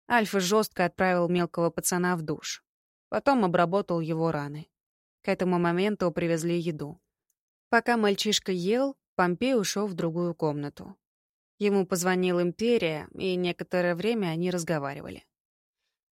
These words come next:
Когда же Альфа вернулся на кухню, мальчишки там не было. Зверь внутри Помпея опять взбушевал. За считанные секунды одичал и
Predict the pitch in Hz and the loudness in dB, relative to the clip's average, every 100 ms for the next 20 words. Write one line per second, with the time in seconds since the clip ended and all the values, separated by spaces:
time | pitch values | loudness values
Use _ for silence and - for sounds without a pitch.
0 | _ - 220 208 220 196 - 208 190 202 | _ -6 0 4 4 4 2 2 0 -2
1 | 196 196 202 190 185 175 160 202 233 - | 0 2 2 2 0 0 0 0 -2 -2
2 | 165 151 _ _ _ - 190 175 - 175 | -6 -8 _ _ _ -2 0 2 0 0
3 | - 214 180 156 156 151 143 147 143 - | 0 -2 0 0 0 -2 -4 -6 -8 -14
4 | _ _ _ _ _ _ _ 202 175 220 | _ _ _ _ _ _ _ -4 2 4
5 | 220 180 190 190 196 185 175 170 202 196 | 4 4 0 2 2 4 2 2 0 2
6 | 175 180 175 175 165 160 156 170 - 160 | 0 -2 -2 0 -2 -4 -4 -4 -2 -4
7 | 143 139 - _ _ _ _ 185 180 165 | -6 -10 -16 _ _ _ _ -2 0 2
8 | - 190 180 180 175 - 180 214 214 180 | 2 2 0 0 0 -2 0 0 2 2
9 | 170 165 165 - 202 202 185 160 156 | 2 0 -2 -2 0 2 2 2 0